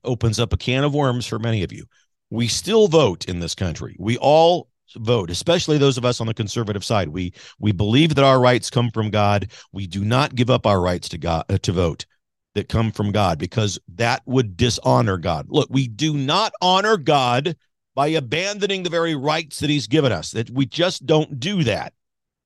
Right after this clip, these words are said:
And we additionally don't honor the men and women in the military who have gone to the battlefield to die and to fight for your rights to vote. We always participate,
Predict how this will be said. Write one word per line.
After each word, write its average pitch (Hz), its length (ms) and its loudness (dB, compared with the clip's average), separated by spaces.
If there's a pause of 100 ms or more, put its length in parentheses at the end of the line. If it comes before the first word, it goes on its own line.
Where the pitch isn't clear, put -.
(880)
And 147 260 -4
we 143 280 0 (140)
additionally 131 840 0
don't 147 320 2
honor 143 320 0
the 135 100 0
men 143 160 -2
and 143 160 0
women 143 160 -2
in 131 100 -4
the 123 60 -6
military 127 520 -2
who 123 100 0
have 113 100 -2
gone 143 180 0
to 135 60 -6
the 113 80 -10
battlefield 131 600 -4
to 113 160 -6
die 113 560 0 (380)
and 107 100 -4
to 104 80 -6
fight 175 300 2
for 92 280 0
your 104 320 2
rights 90 560 -4 (280)
to 107 80 -4
vote. 90 360 -2 (640)
We 117 180 0
always 165 540 4
participate, 120 640 -2